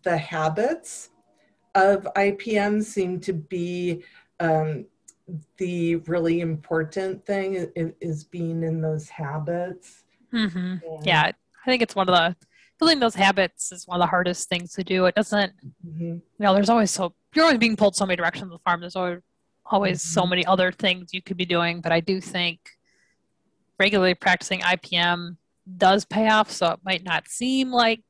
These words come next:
Speaker 2: you know, taking a half hour in the morning to walk the field is going to pay off, but more likely than not, like, at least a few times a year, you're gonna catch something early that would definitely cost you money later.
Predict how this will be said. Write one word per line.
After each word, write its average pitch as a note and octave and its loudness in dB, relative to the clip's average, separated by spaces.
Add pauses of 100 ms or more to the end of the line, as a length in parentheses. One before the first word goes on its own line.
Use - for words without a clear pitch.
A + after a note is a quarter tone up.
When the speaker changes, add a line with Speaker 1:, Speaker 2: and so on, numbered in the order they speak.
Speaker 2:
you G#3 -4
know, G3 2
taking F#3+ -4
a F#3+ -2
half - 0
hour F3+ 6
in F#3 0
the F#3+ -6
morning F3+ -6
to G3 -8
walk F3 2
the F#3+ -4
field F#3 0
is F3 -8
going A3 2
to A3 0
pay G3+ 2
off, F#3+ 4 (180)
but E3 -2 (1400)
more G3 4
likely G#3+ 2
than G#3 2
not, G3+ 2
like, E3 -4
at E3 -6
least A#3 -2 (160)
a E4+ 2
few E4+ 6
times B3+ 4
a G3+ 4
year, F#3+ 4
you're F3+ 2
gonna G3 0
catch - -2
something F#3+ -2
early F3+ -4
that D#3+ -4
would E3 -10
definitely F#3+ 0
cost F3+ 0
you F3 -14
money E3+ -14
later. D#3 -8